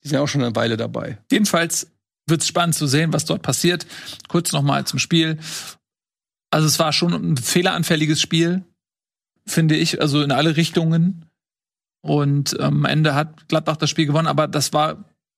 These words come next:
Speaker 2: man hat schon auch gemerkt, dass Verunsicherung auch auf beiden Seiten, finde ich, des, des Platzes irgendwie zu finden ist.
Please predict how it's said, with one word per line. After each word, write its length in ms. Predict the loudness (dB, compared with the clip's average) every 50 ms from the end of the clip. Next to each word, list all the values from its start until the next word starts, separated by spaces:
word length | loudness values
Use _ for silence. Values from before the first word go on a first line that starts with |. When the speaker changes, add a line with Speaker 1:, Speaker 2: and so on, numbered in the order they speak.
| _ _ _ _ _
Speaker 2:
man 140 | 0 2 2
hat 140 | 2 2 0
schon 140 | 0 0
auch 120 | 0 0 0
gemerkt, 280 | 0 0 0 0 0
dass 120 | -2 -4 -2
Verunsicherung 640 | -2 0 2 2 2 2 2 2 2 2 0 0 0
auch 120 | 0 0
auf 140 | -2 -2 0
beiden 240 | 0 0 2 2 2
Seiten, 300 | 2 0 0 0 -4 -4
finde 240 | -2 -2 0 0
ich, 80 | 0 -2
des, 260 | -2 -4 -4 -4 -8 _
des 200 | -6 -4 -4 -2
Platzes 340 | -2 -4 -4 -4 -4 -2
irgendwie 200 | -2 0 0 0
zu 120 | -2 -2 -4
finden 320 | -2 -2 -2 -2 -2 -2
ist. 220 | 0 -2 -2 -4